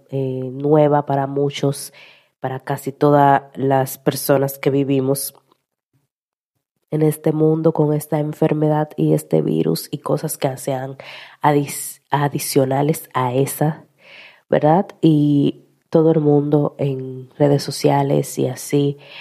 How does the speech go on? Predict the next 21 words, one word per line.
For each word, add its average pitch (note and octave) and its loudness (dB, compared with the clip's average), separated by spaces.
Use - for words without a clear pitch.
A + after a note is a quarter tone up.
vive C#3+ 2
diciendo, C3+ -2
em, B2+ -4
"Este, E3+ 0
este - -4
episodio E3 -2
que D#3+ -4
hemos D3+ -4
pasado D#3 -2
debería C#3 -4
cambiar D3 2
a C#3+ 0
la C#3 0
humanidad, C3+ -2
debería - -4
hacer - -4
a - 0
las C#3+ -4
personas D#3 0
pensar B2+ -4
diferente". B2+ -2